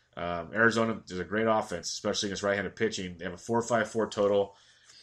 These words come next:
Lefties hit three twenty-nine, righties three eleven versus Chatwood. It's a risky play just 'cause it's Arizona and all. But you saw what, uh, Gray did against them. He looks really, really good. Chatwood has that upside as well at eight thousand.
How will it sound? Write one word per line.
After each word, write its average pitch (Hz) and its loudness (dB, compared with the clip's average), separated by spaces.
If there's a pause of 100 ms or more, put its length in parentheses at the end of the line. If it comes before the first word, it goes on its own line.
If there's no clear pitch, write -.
(180)
Lefties 113 4
hit 120 2
three 123 0
twenty-nine, 113 2
righties 107 2
three 113 0
eleven 104 2
versus 95 -2
Chatwood. 104 2 (300)
It's 107 -4
a 135 0
risky 127 4
play 107 2
just 98 -4
'cause 101 -2
it's 95 -2
Arizona 104 2
and 92 -4
all. 92 -4 (360)
But 104 -2
you 101 -2
saw 123 8
what, 123 4
uh, 110 4
Gray 104 2
did 120 0
against 117 -2
them. 120 -2
He 110 0
looks 95 -4
really, 107 2
really 110 0
good. 110 0 (500)
Chatwood 113 4
has 107 2
that 104 4
upside 98 2
as 87 -8
well 98 2 (320)
at 92 -2
eight 92 -6
thousand. 95 0